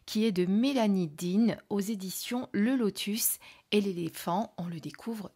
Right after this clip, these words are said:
tout de suite ensemble. Alors tout d'abord je voulais remercier les éditions Le Lotus et l'éléphant qui est un groupe, euh, qui est un,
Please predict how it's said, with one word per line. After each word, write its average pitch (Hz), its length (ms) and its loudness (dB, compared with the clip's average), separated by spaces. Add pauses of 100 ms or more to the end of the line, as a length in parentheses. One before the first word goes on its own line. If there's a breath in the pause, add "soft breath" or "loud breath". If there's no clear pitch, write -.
tout 254 100 -6
de - 80 -6
suite 247 220 -8
ensemble. 170 540 -12 (1400 soft breath)
Alors 240 340 2
tout 277 120 -6
d'abord 277 260 2
je 240 100 -4
voulais 233 160 -2
remercier 226 540 -2
les 214 200 -2
éditions 214 600 -2
Le 185 160 2
Lotus 202 340 0
et 202 40 -2
l'éléphant 185 420 0
qui 220 140 -8
est - 100 -6
un 190 80 0
groupe, 220 300 -6
euh, 165 420 -2
qui - 140 -10
est - 120 -8
un, 160 240 -4